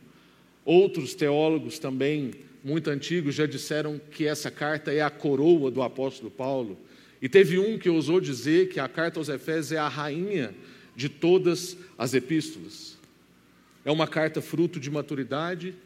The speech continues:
mas não só isso, para nós ela é o convite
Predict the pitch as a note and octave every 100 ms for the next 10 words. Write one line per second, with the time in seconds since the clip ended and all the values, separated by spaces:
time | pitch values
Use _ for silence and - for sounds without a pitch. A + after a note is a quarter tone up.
0 | - - _ - C3+ C3 D#3+ E3 D#3 C#3
1 | D3+ E3+ - E3+ - - - D3 D3+ D3
2 | D3 D#3+ D3 D3+ D3+ D3+ D3+ F3+ C#3+ A#2+
3 | G#3 - - G2